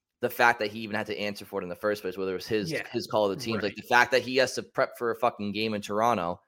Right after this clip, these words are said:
Speaker 1: and he's dealing with these, with these questions because of the doings of Sweeney and Neely and others. It's, it's bullshit. Um, same goes for the re-, for the rest of the team. As far as Mitchell Miller goes, I think the kid's a fucking punk,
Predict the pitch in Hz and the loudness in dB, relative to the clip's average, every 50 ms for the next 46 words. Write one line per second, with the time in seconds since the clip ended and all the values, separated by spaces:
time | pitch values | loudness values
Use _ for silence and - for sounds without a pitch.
0 | _ _ - 117 117 113 101 104 117 117 113 110 110 110 110 110 104 - - - | _ _ -6 -4 -2 -2 -2 -2 -2 0 0 0 -4 -4 -4 -8 -8 -8 -6 -8
1 | 101 104 101 110 107 101 - - 117 117 113 - - 90 92 87 92 92 - 104 | -8 -6 -4 -6 -6 -6 0 2 2 2 2 0 -8 -10 -10 -10 -10 -6 -4 -2
2 | 95 90 98 92 87 98 87 82 104 104 104 101 90 92 - - - 107 104 107 | -2 -2 -4 -6 -6 -8 -4 -2 -2 -2 -2 -4 -6 -8 -10 -10 -6 -6 -4 -2
3 | 104 98 95 95 101 104 101 95 92 95 104 104 92 90 87 85 90 78 - - | -2 -2 -2 -2 -2 -2 -2 -2 -2 0 -2 0 0 -2 -4 -4 -8 -14 -14 -12
4 | - 98 92 - - 104 104 104 104 104 - 85 80 85 - _ _ _ _ _ | -12 -12 -12 -6 -2 0 0 0 0 -2 -6 -6 -6 -6 -6 _ _ _ _ _
5 | _ _ _ _ _ - 104 104 101 98 95 95 98 - - 113 113 110 113 110 | _ _ _ _ _ -6 -4 -2 -2 -2 -4 -6 -8 -6 -4 -2 -2 0 0 -2
6 | 110 - 101 98 101 104 - - - 104 101 104 107 - - 90 90 - - 98 | -2 -2 -4 0 0 0 -2 -4 -8 -2 0 0 0 0 -4 -12 -12 -10 -8 -6
7 | 98 95 - - 113 113 117 113 98 95 110 107 - 101 98 107 113 110 101 101 | -6 -6 -4 0 2 4 4 4 2 -2 -6 -8 -6 -4 -2 0 0 0 2 0
8 | 98 92 104 104 101 110 - 95 - - 104 90 92 - - 104 - - 87 82 | 0 2 2 0 0 -2 -6 -8 -6 -6 -6 -6 -6 -4 -4 -4 -4 -4 -12 -10
9 | - 101 92 80 82 | -4 -4 -4 -4 -4